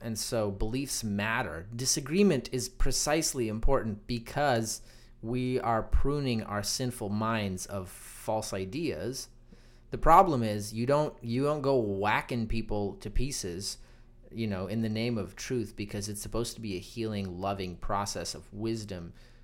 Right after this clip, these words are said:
But at the same time, uh, here's the ironic thing, though, right? So, like, we live in a culture today that's hyper-inclusive of everything, like, love everyone, just stop arguing about the truth. Well,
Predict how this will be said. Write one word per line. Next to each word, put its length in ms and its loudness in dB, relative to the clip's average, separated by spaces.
But 300 -2
at 100 -6
the 80 -6
same 360 -2
time, 500 -2
uh, 100 -14
here's 300 2
the 100 0
ironic 420 2
thing, 240 -10
though, 140 -8
right? 260 -4
So, 160 -4
like, 260 -2
we 100 -2
live 180 -2
in 80 -4
a 60 -4
culture 360 -8
today 280 -6
that's 180 -8
hyper-inclusive 1000 -6
of 160 -12
everything, 400 -8
like, 200 -8
love 240 -4
everyone, 480 -2
just 340 -8
stop 320 -2
arguing 380 -2
about 200 -2
the 80 -8
truth. 340 -4
Well, 300 4